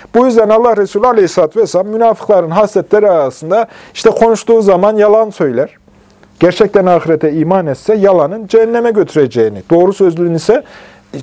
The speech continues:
dünyada doğru sözlükten dolayı zarar görse de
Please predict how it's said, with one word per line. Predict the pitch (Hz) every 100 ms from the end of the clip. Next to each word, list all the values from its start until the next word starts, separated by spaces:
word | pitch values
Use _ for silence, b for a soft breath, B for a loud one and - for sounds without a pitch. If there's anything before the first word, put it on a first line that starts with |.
| -
dünyada | 180 202 190 196 170 - 160
doğru | 170 185
sözlükten | 208 220 208 196 196 214 214
dolayı | 202 151
zarar | 180 220 226
görse | 185 170 196
de | 269